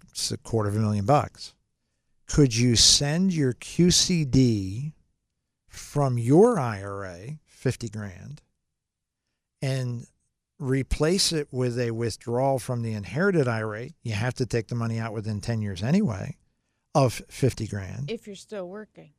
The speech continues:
Speaker 1: Uh, y-, you could do it, mm, whether you're working or not. If you're working, you could certainly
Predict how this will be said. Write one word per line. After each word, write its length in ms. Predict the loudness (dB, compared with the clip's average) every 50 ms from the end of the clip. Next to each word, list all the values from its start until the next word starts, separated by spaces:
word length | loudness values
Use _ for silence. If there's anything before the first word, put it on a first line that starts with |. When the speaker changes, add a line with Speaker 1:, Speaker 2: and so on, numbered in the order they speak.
| _ _ _ _ _ _ _ _ _ 2
Speaker 1:
Uh, 100 | 2 2 2 2
y-, 220 | 2 2 2 0
you 200 | 0 2 2 2
could 160 | 2 2 0 4
do 160 | 4 4 4
it, 160 | 4 2 -2 -8 _ _ _ -12
mm, 260 | -12 -10 -10 -10 -12 -14 -16 -18 -18 -18 -18 -10
whether 240 | -6 -4 -4 -2 -2
you're 120 | -2 0
working 340 | 2 2 0 0 0 -2 -2
or 60 | -2
not. 400 | 0 0 0 0 -2 -2 -4 -6 -4
If 180 | -6 -2 0 2
you're 100 | 2 4
working, 580 | 6 8 8 8 6 4 2 -2 -2 0 0
you 140 | 0 -2 -2 -2
could 160 | -2 -2 0
certainly 460 | 0 -2 -2 -2 -4 -4 -6 -6 -8